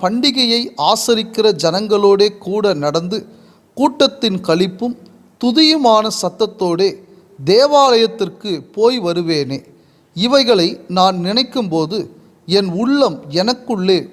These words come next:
உருகுகிறது. என் ஆத்துமாவே, நீ ஏன் கலங்குகிறாய்? ஏன் எனக்குள் தியங்குகிறாய்? தேவனை நோக்கி காத்திரு. அவர் சமூகத்து இரட்சிப்பின் நிமித்தம் நான் இன்னும் அவரை துதிப்பேன்.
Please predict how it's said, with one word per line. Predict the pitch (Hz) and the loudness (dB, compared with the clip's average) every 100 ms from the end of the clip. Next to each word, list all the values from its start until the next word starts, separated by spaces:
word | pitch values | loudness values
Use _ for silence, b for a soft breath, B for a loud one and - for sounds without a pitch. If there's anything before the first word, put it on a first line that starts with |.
| 151 | -2
உருகுகிறது. | 214 277 262 165 147 127 - - _ b b b | 0 0 0 -2 -2 -4 -10 -16 _ b b b
என் | 160 170 | 0 2
ஆத்துமாவே, | 196 202 226 214 208 202 226 - - - _ | 0 0 -2 2 2 2 0 -2 -20 -20 _
நீ | 170 202 196 | -4 -2 -2
ஏன் | 202 277 262 | 0 0 -2
கலங்குகிறாய்? | - 170 214 202 160 139 127 - - _ b b | -2 0 0 -2 -4 -2 -4 -6 -14 _ b b
ஏன் | 151 170 247 285 - | -4 2 2 0 -4
எனக்குள் | 170 180 180 - 233 160 - | -4 -4 -4 -6 -8 -8 -10
தியங்குகிறாய்? | 190 214 247 226 147 135 123 - - _ b b - | -6 -2 -2 -2 -2 0 -2 -4 -14 _ b b -2
தேவனை | 180 285 302 262 185 | 2 2 2 2 0
நோக்கி | 175 190 190 190 147 | -2 -4 -4 -6 -4
காத்திரு. | - 165 185 165 131 - - _ b b b | 0 0 0 -4 -6 -8 -14 _ b b b
அவர் | 170 190 | 0 0
சமூகத்து | 190 - 202 285 294 226 - | -2 0 0 0 0 -2 -2
இரட்சிப்பின் | 226 180 - 247 - 226 | -2 -2 -4 -8 -6 -6
நிமித்தம் | 170 160 170 - 208 123 - b b | -4 -4 -6 -2 -2 -2 -16 b b
நான் | 165 185 190 180 | -2 2 2 0
இன்னும் | 151 214 302 302 - | -6 -4 -2 -4 -4
அவரை | - 170 170 156 | -2 0 0 -4
துதிப்பேன். | 190 175 196 - 139 | -6 -6 -6 -6 -6